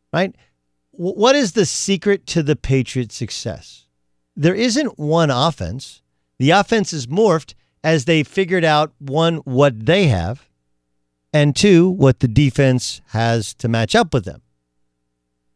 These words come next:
Last year, they became a power running team. They didn't have great threats outside the numbers, especially after, uh, Josh, uh, Josh Gordon was suspended.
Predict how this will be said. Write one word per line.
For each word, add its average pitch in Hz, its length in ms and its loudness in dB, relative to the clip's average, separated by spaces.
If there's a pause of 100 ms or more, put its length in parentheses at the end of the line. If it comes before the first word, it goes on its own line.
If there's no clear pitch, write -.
(280)
Last 156 360 2
year, 185 80 4
they 165 80 2
became 143 320 0
a 127 100 0
power 185 720 -2 (100)
running 147 600 0
team. 92 340 -6 (320)
They 135 80 0
didn't 175 120 4
have 208 100 2
great 214 200 0
threats 185 280 0
outside 180 320 0
the 170 100 -4
numbers, 147 320 0
especially 143 460 -2
after, 135 420 0 (500)
uh, 123 440 2 (120)
Josh, 135 520 0
uh, 131 180 0
Josh 131 280 0
Gordon 131 260 0
was 113 120 0
suspended. 95 460 -10